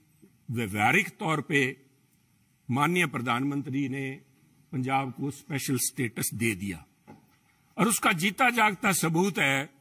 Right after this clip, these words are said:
जब माननीय प्रधानमंत्री ने लाल किले पे हिंद की चादर गुरु तेग बहादुर जी का चार सौवां प्रकाश दिवस मनाया,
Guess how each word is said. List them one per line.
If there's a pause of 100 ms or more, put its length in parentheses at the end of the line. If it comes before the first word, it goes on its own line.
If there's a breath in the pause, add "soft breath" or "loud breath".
(2000)
जब
माननीय
प्रधानमंत्री
ने
लाल
किले
पे (1700)
हिंद
की
चादर
गुरु
तेग
बहादुर
जी
का
चार
सौवां
प्रकाश
दिवस
मनाया,